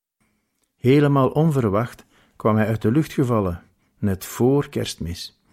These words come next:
Doch niet als fiere held, maar als een doodvermoeide, verminkte oude soldaat,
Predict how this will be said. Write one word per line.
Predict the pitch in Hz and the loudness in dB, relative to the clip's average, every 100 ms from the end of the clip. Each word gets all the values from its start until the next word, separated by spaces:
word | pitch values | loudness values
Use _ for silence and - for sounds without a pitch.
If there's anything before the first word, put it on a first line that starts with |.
| _ _ _ _ _ _ _ _ _ _ _ _ | _ _ _ _ _ _ _ _ _ _ _ _
Doch | - - | -10 0
niet | 135 147 | 0 2
als | 113 107 | 0 0
fiere | - 117 104 | 0 0 2
held, | 92 127 131 - - - _ | 0 0 0 -4 -20 -20 _
maar | 107 | -2
als | 104 98 | 0 0
een | 98 92 | 0 2
doodvermoeide, | 113 131 135 - 107 104 117 127 120 123 113 | 4 4 2 -2 -4 0 2 0 0 -2 -4
verminkte | - 104 98 117 143 127 - - | -6 -4 2 2 2 0 -2 -2
oude | 120 127 110 | 0 0 -2
soldaat, | - 95 101 107 117 - - | -4 -4 -2 -4 -4 -8 -18